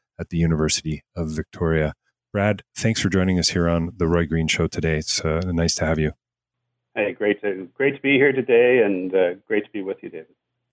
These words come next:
Speaker 1: So, I, I, I, um, Brad, when I started to dig into this, I just, I, I, I had an article that was sent to me a couple of weeks ago.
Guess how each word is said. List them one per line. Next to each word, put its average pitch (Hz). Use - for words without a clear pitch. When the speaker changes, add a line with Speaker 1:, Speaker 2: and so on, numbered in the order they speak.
Speaker 1:
So, 160
I, 135
I, 131
I, -
um, 120
Brad, 123
when 104
I 101
started 123
to 110
dig 95
into 92
this, 82
I 95
just, -
I, 101
I, 92
I -
had 92
an 90
article 107
that 98
was 95
sent 95
to 92
me 85
a 82
couple -
of 92
weeks 90
ago. 90